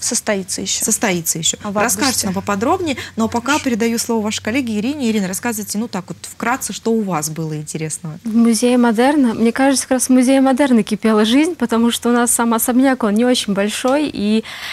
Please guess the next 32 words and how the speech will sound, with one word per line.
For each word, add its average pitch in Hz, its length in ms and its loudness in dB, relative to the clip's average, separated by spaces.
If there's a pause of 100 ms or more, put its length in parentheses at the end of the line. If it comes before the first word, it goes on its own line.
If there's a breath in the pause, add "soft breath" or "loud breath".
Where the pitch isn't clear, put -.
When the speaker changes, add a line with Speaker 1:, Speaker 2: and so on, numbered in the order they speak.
(140 loud breath)
Speaker 3:
а, 202 280 -2
из-за 208 160 -2
того, 233 240 2
что 226 180 -2
был 220 220 2
дождь, 240 560 0 (260)
все 233 640 0
пятьсот 233 340 0
человек, 220 420 0
которые 233 320 0
к - 80 -2
нам 233 180 4
пришли, 226 440 2
они 226 340 0
были 233 360 0
вот 190 260 -4
в 180 40 -4
особняке 208 720 -2
и 226 300 -2 (260 loud breath)
в - 60 -20
кинозале. 190 720 -2 (180)
В - 20 -10
особняке 240 520 2
у 294 80 2
нас 254 520 2
была 214 360 0
тра-, 214 260 -4
достаточно 220 500 0
традиционная 214 1000 0 (280 loud breath)
экскурсия 294 800 0
по 240 400 2
особняку. 226 800 2